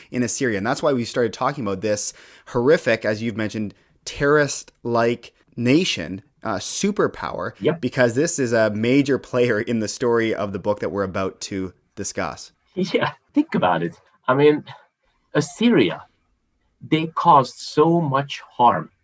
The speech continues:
Speaker 2: to Israel. A-, and so, as the story goes, God says, "Jonah, go to Assyria." And Jonah says, "I'm, because I'm gonna judge them." And, and Jonah says something like that,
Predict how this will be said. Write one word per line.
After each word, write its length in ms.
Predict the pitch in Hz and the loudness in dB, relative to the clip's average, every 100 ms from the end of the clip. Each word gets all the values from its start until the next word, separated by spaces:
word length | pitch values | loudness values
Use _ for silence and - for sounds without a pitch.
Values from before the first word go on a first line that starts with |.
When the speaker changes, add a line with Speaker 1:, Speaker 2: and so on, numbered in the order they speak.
| _ | _
Speaker 2:
to 80 | - | -8
Israel. 480 | 98 113 90 78 - _ _ _ _ _ _ | -4 -4 -2 -6 -6 _ _ _ _ _ _
A-, 180 | 117 107 | -6 -4
and 200 | 131 131 | -2 -2
so, 460 | - 147 135 127 110 - - - - | 4 6 6 4 0 -10 -20 -20 -4
as 180 | 139 131 | -4 0
the 100 | 139 | -2
story 420 | - 185 214 143 | 0 2 4 4
goes, 560 | 120 190 107 117 165 - _ _ _ _ _ | 4 4 4 0 -2 -10 _ _ _ _ _
God 320 | 120 123 120 - | 4 6 6 2
says, 440 | - 123 120 113 180 107 | 0 0 0 -8 -14 -2
"Jonah, 560 | 113 214 131 85 98 - _ _ _ _ _ _ 117 | 2 4 2 0 -6 -10 _ _ _ _ _ _ 0
go 220 | 151 170 | 2 2
to 200 | 165 165 | 2 -2
Assyria." 680 | 156 - 208 175 87 78 - _ _ _ _ _ _ _ _ _ _ - | -2 0 2 4 2 -6 -16 _ _ _ _ _ _ _ _ _ _ -12
And 340 | 107 131 131 | -6 -4 -2
Jonah 340 | 147 190 135 | 2 4 2
says, 440 | 117 143 151 160 - _ _ | 0 2 4 2 -2 _ _
"I'm, 320 | 175 202 196 - 156 | -6 -4 -6 -8 -4
because 360 | 156 185 185 | -2 2 4
I'm 180 | 180 180 | 4 4
gonna 220 | 165 175 | 2 0
judge 280 | 170 170 143 | 2 0 0
them." 260 | 101 85 78 - _ _ _ _ _ | -4 -6 -10 -20 _ _ _ _ _
And, 280 | 110 143 139 | -6 -4 -2
and 240 | 147 151 139 | -2 -2 2
Jonah 360 | 170 247 139 | 4 6 4
says 400 | - - - 131 | 2 -4 2 4
something 280 | - 165 143 | 4 4 6
like 180 | 123 135 | 6 6
that, 220 | 147 117 | 4 4